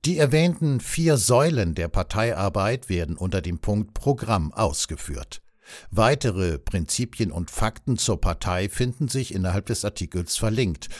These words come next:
Die Kandidaten werden in einer weiteren Verlinkung vorgestellt. Die Basis ist nach eigenen Angaben in allen Bundesländern durch Landesverbände vertreten. Den Bundesvorstand teilt sich eine Doppelspitze aus Diana Osterhage und Andreas Baum.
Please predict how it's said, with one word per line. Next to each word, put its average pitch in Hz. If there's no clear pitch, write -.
Die 131
Kandidaten 139
werden 107
in 85
einer 85
weiteren 90
Verlinkung 101
vorgestellt. -
Die 143
Basis 156
ist -
nach 123
eigenen 120
Angaben 113
in 87
allen 110
Bundesländern 117
durch 90
Landesverbände 95
vertreten. 127
Den 69
Bundesvorstand 120
teilt 143
sich 117
eine 107
Doppelspitze 104
aus 87
Diana 85
Osterhage 101
und -
Andreas 87
Baum. 65